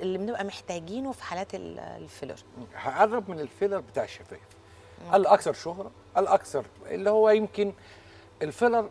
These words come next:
Speaker 2: اتشهر بيه الأول.
Speaker 1: بالظبط.
Speaker 2: آه. إيه الموضة دلوقتي؟ إيه المقاييس الصحيحة؟
Speaker 1: آه.
Speaker 2: عشان الست ما تتحولش
Speaker 1: خلينا نقول
Speaker 2: إلى
Speaker 1: الموضة.
Speaker 2: دونالد داك.
Speaker 1: آه، بالظبط.
Speaker 2: آه، آه.
Speaker 1: يعني الموضة حاليًا الراشن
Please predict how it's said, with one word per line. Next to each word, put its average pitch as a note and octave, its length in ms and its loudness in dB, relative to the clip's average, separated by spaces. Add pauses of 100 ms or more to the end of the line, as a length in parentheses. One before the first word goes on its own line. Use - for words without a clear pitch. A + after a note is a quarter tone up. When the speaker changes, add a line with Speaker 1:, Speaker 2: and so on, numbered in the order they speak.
(160)
Speaker 2:
اتشهر C#3+ 560 0
بيه B2+ 100 -8
الأول. F#2 200 -16 (760)
Speaker 1:
بالظبط. F3 360 -10 (180)
Speaker 2:
آه. A#2 160 -2 (760)
إيه G#3 300 0
الموضة B3 400 2
دلوقتي؟ G2+ 520 -8
إيه G3 60 0
المقاييس G#3 440 -2
الصحيحة؟ - 540 -14 (600)
Speaker 1:
آه. A3+ 540 2
Speaker 2:
عشان F3+ 220 0
الست A#3+ 260 -2
ما G#3+ 80 4
تتحولش F3+ 520 2
Speaker 1:
خلينا A3+ 340 6
نقول A3+ 260 6
Speaker 2:
إلى A#3+ 140 10
Speaker 1:
الموضة. F#3 440 2
Speaker 2:
دونالد G#3 300 8
داك. - 360 6 (180)
Speaker 1:
آه، G#3 240 0 (280)
بالظبط. F3+ 360 2 (140)
Speaker 2:
آه، - 40 -8
آه. C3 60 -6 (180)
Speaker 1:
يعني F3+ 320 2
الموضة A#3+ 500 2
حاليًا D4+ 400 0 (280)
الراشن A3 400 -2